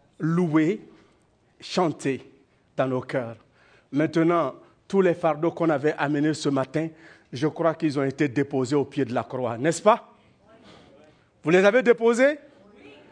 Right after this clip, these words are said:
Je crois que vous ne devez plus retourner avec ça à la maison.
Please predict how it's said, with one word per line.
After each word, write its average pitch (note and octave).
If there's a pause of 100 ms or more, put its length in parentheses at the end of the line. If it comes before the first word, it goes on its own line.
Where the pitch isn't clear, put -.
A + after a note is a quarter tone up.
(420)
Je F3
crois A#3+
que C4
vous G3
ne G3+
devez F3+
plus A#3
retourner B3+
avec E3+
ça F#3
à D#3
la C3+
maison. A#2+